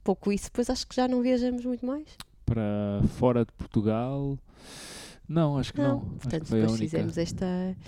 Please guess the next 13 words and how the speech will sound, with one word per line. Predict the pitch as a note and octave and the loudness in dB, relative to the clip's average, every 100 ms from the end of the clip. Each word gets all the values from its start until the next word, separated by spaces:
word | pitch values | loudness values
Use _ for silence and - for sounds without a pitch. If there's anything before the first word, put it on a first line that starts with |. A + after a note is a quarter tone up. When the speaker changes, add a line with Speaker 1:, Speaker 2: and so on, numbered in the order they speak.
| - - - - - | -20 -20 -20 -6 0
Speaker 1:
esta | A#3 F#3+ | 2 2
viagem | F3+ F3+ F#3+ | 2 2 0
grande | F#3+ F#3 F#3+ G3+ - | 0 0 0 -4 -10
que | - A#3 | -12 -8
começou | - F#3 F3+ - G3 G#3 A#3 - - _ - | -4 -4 -4 -2 0 -2 -6 -14 -18 _ -8
por, | A3 A3+ | -4 0
eh, | A3+ A3+ A3+ A3+ A3+ - | 0 2 0 0 -2 -2
um | A#3 | -2
motivo | A3 - A3 G#3 | -2 -4 -4 -2
desportivo, | G#3+ - C4 - A3 G3+ | -4 -4 -6 -2 -2 0
não | E3+ C#3+ | -2 -4
é? | D#3 - | -8 -12
Como | - D#3 C#3+ | -12 -10 -8